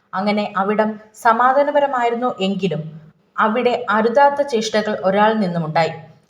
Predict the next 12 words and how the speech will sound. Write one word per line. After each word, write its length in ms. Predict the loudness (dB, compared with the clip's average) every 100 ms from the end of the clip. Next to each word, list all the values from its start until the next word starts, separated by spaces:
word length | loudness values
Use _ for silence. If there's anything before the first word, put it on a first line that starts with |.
| _ -2
അതിനുള്ള 340 | 0 2 2 0 0
വിശദീകരണം 560 | -4 -2 0 0 0 -4 0
ഉണ്ടാവണ്ടേ 500 | 4 4 2 0 -2 -8 -18 _ -4
എന്ന് 160 | -2 -2 -4 0
ലാലേട്ടൻ 420 | 4 4 2 -4 -10 -4
ചോദിച്ചുകൊണ്ടാണ് 800 | 0 2 0 -2 -2 0 0 0 -6 -6
പ്രൊമോ 280 | 0 2 2 0 -2
അവസാനിക്കുന്നത്. 720 | -2 -2 -2 -4 -6 -4 -6 -8 -20 _ _ _ _ -2
ഇത് 180 | 2 2 0
സിബിൻ 320 | -4 -2 0 0
ജാസ്മിന് 400 | 0 0 0 -2 0
നേരെ 160 | 0